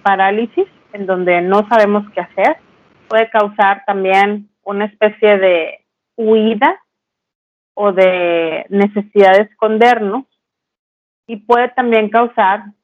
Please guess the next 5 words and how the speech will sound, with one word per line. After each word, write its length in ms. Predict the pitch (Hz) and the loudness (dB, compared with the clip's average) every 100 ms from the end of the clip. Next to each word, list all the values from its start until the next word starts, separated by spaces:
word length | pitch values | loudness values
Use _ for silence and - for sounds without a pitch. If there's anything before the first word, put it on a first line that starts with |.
| _ _ | _ _
eh, 520 | 214 196 190 185 175 - | -10 -6 -4 -2 -4 -2
reacciones 680 | 196 196 - 190 196 208 | -2 -2 -2 -2 0 0
de 280 | 202 202 202 | 2 2 2
enfrentamiento, 1160 | - 190 180 190 180 180 175 175 185 170 170 - _ _ | -2 -6 -4 -4 -4 -4 -4 -2 -2 -4 -10 -20 _ _
¿no? 200 | 180 220 | -20 -20